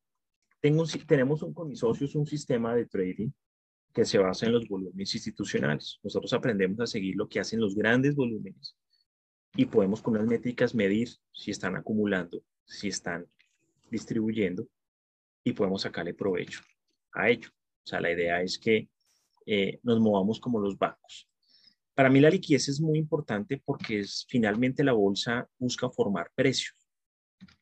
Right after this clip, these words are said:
Y formar precios se necesita que haya pluralidad en compradores y vendedores y que por ende hayan tendencias y que por ende haya una cantidad de cosas que lo que hace que la bolsa sea un mercado interesante. Colombia es un mercado con muy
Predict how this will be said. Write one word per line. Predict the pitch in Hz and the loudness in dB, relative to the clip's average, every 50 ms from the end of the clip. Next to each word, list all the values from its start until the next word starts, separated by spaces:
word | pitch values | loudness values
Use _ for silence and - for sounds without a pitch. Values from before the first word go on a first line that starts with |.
| _ _ _ - | _ _ _ -4
Y | 131 | -2
formar | - - 113 104 104 101 104 - | 0 0 0 2 2 0 0 2
precios | - 127 117 117 - 131 - | 2 4 4 4 2 -2 -2
se | 131 | -2
necesita | 117 110 104 98 - 101 - 107 107 | -2 -2 -2 -4 -6 -6 -6 -6 -6
que | - - 107 | -4 -2 0
haya | 98 95 98 101 101 107 - _ _ - | 0 2 2 0 -2 -2 -6 _ _ -4
pluralidad | 120 113 107 101 95 95 95 90 87 | -2 0 2 0 0 0 -2 -4 -4
en | 90 | -4
compradores | - 110 110 107 - 98 90 87 85 87 87 - - - - _ - | -4 -4 -4 -4 -4 -4 -4 -4 -6 -8 -10 -12 -14 -16 -16 _ -8
y | 110 | -6
vendedores | 104 98 98 98 98 98 95 92 90 87 92 95 - - _ _ | -4 -4 -4 -4 -2 -2 -2 -2 -4 -6 -8 -12 -12 -14 _ _
y | - 110 - | -16 -12 -10
que | - 104 | -10 -8
por | - - 92 90 90 | -6 -4 -4 -4 -4
ende | 87 87 92 95 92 | -6 -4 -4 -2 -2
hayan | 92 85 98 92 92 95 | -2 -2 -4 -6 -8 -6
tendencias | - 107 104 104 101 98 95 92 - - 95 92 - - | -4 -4 -2 0 0 0 0 -2 -4 -6 -6 -8 -8 -10
y | - | -16
que | _ - | _ -20
por | - - 98 95 | -12 -10 -8 -8
ende | 92 87 87 - 92 90 | -8 -8 -8 -8 -6 -6
haya | 90 92 98 95 | -4 -4 -4 -4
una | 95 95 | -6 -6
cantidad | - 104 98 - - 87 | -6 -8 -8 -6 -6 -8
de | 87 - | -8 -8
cosas | _ 95 95 98 98 - | _ -8 -6 -6 -6 -6
que | - 98 | -6 -8
lo | 95 87 | -8 -8
que | - - 92 | -8 -8 -8
hace | 87 - - 90 | -8 -8 -10 -12
que | - - 101 | -10 -8 -6
la | 92 | -6
bolsa | 90 90 90 90 - | -4 -6 -6 -8 -10
sea | - - 95 92 95 | -12 -8 -4 -2 -2
un | 98 98 | 0 0
mercado | 98 95 95 - 101 95 92 92 90 90 - _ | -2 -4 -4 -2 0 2 2 2 0 -2 -4 _
interesante. | 110 104 - 92 - - - - - _ _ _ _ _ _ - - - - - - - - - - - - _ | -10 -8 -6 -8 -8 -8 -10 -12 -16 _ _ _ _ _ _ -18 -16 -16 -16 -18 -20 -20 -20 -20 -20 -20 -14 _
Colombia | - 131 127 123 123 123 | 2 4 6 6 6 6
es | 123 - | 6 4
un | 135 127 123 - - - | 2 2 2 0 -6 -4
mercado | - 135 131 131 - - 127 113 117 120 123 123 - | 0 0 0 0 0 0 2 2 4 2 2 0 -2
con | - 113 110 107 110 | -2 0 0 2 2
muy | 117 127 135 135 127 123 | 2 4 4 4 4 2